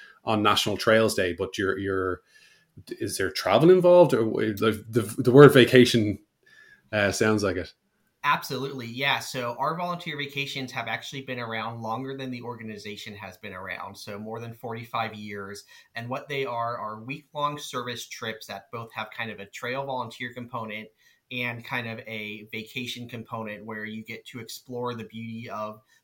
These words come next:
Speaker 2: the area in which you're kind of volunteering, whether it's in Alaska,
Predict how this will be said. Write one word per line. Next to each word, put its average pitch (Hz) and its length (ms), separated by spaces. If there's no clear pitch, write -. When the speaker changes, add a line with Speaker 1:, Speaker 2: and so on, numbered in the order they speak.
Speaker 2:
the - 140
area 113 360
in 110 80
which 110 240
you're 104 400
kind 104 200
of 101 140
volunteering, 110 640
whether 107 360
it's 104 220
in 98 100
Alaska, 117 880